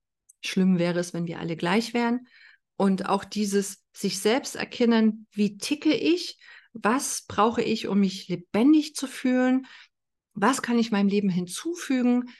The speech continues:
damit ich noch mehr, ähm, glücklicher durch den Tag gehe?“ Ja, das sind so Dinge, die mich seit vielen, vielen Monaten begleiten. Und seitdem hat, hat sich so viel kreiert. Und die geilste Frage bis jetzt war,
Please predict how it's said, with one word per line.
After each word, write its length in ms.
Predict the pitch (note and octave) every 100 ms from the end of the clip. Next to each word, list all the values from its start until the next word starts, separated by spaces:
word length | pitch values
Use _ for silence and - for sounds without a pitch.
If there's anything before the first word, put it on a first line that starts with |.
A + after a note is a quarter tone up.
| _
damit 360 | - F3+ F#3 F#3
ich 360 | F3+ F3 - _ _ -
noch 240 | F#3 F3
mehr, 420 | F3 E3+ D#3+ D#3 D#3+ _ _ _ _ _ _ -
ähm, 540 | D3+ C3+ C#3 D#3 - -
glücklicher 500 | F3 F#3+ F#3+ E3+ D#3
durch 200 | D#3+ D#3
den 160 | C#3+
Tag 320 | D#3+ A#3+ C4+ C4+
gehe?“ 420 | G#3+ G#3 G#3 G#3
Ja, 280 | E3 F3 F#3+ - - _ _ _ _ _
das 180 | - F#3+
sind 140 | A#3 A3
so 120 | F#3
Dinge, 300 | F#3 G3+ A3
die 180 | G#3 F3+
mich 220 | F3 E3+
seit 360 | - E3+ D#3+ -
vielen, 360 | - - A#3
vielen 220 | A3+ F#3+
Monaten 420 | F3+ G3+ G#3 G3+ F3+
begleiten. 640 | F3 F3 F#3+ G3+ F#3+ A3 - - _ _ _ _
Und 160 | G3+ F#3
seitdem 420 | F3+ F#3+ F#3+ F#3
hat, 120 | F3+ - -
hat 200 | F3+ F#3
sich 160 | F#3 F3+
so 140 | A#3
viel 200 | A#3+ A3
kreiert. 640 | - - - A#3 G#3 A#3 - _ _ _ _ _ _ _ _ _ -
Und 140 | F#3+
die 40 | F#3
geilste 340 | F3 F#3 -
Frage 320 | A3 F3+ F#3+
bis 180 | F#3 F3+
jetzt 220 | F#3 F3+ -
war, 320 | F3 F3